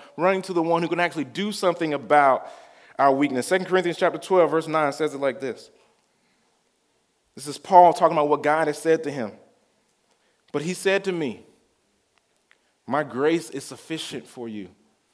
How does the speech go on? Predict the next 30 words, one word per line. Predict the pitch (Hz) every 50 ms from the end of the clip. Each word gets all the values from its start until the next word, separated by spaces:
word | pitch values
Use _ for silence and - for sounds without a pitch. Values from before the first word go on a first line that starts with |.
| _ _ -
That | 151 156
word | 170 170 139 -
great | 147 170 175 170 170 -
grace, | 135 165 175 160 160
you | 170
can | 165
also | 165 165 160 156
translate | - - 185 170 160 151 165 156
it | 139 - -
kindness. | - - 180 180 180 165 151 135 127 175
It |
refers | 165 160 151 - 185 180 156
to | 160
God | 139 175 165 165 160 - - - -
showing | - - 202 190 180 170
us | 165 156 -
favor | - - 202 190 202 196 165 165
in | 156 151
spite | - - 175 170 175 196 190
of | 170
what | 160 185 165
we've | 165 175 151
done, | 165 175 175 160
even | 175 175 185 185 175
when | 170 170
we | 170
don't | 156 160 175 180 170
deserve | 160 151 - 170 170 160 147
it. | 147 135
"But | 151 143 -